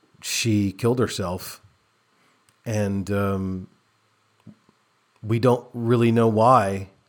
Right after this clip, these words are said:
And she was like a daughter to us." And while he's in the middle of explaining this, uh, Tilda comes over and brings him some coffee, so they stop talking about it.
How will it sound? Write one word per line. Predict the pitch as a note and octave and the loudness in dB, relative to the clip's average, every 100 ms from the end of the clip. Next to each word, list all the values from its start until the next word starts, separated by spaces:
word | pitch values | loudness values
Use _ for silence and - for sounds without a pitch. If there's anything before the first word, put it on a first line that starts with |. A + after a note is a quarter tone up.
| _ _ _ _ _ _ _ _ _ _ | _ _ _ _ _ _ _ _ _ _
And | A#2+ G#2+ G#2 | -4 -2 -2
she | - | -2
was | A2+ | 0
like | G#2+ A2 | 0 0
a | |
daughter | A2 A2+ A#2 A#2+ | 0 2 4 4
to | A2+ A2 | 0 -4
us." | G2+ G#2 | -4 -6
And | G#2 | -6
while | G2+ G#2+ | -4 -2
he's | A#2 A2 | -2 -2
in | A2 | 0
the | |
middle | G#2+ G#2+ A2+ | 0 0 0
of | G#2 F2 - _ _ _ _ _ - | -2 -4 -12 _ _ _ _ _ -18
explaining | - - - C3+ B2 G2+ | -10 -6 0 2 2 0
this, | G2+ - - - - | -2 -4 -8 -10 -10
uh, | G#2 G2 | -8 -6
Tilda | - A#2 A2 | -4 -4 -4
comes | - G#2 | -4 -2
over | G2 F2+ G2 | -2 -4 -6
and | F2+ | -4
brings | G2+ F#2+ | -4 -4
him | G2 | -6
some | - F#2+ | -6 -8
coffee, | G#2+ G2 G2+ F2+ | -6 -6 -6 -8
so | - | -8
they | F#2+ | -8
stop | G2 G2+ - | -6 -8 -6
talking | G#2 F#2+ G#2 | -6 -4 -6
about | F#2 F2+ F2+ | -6 -8 -10
it. | - | -14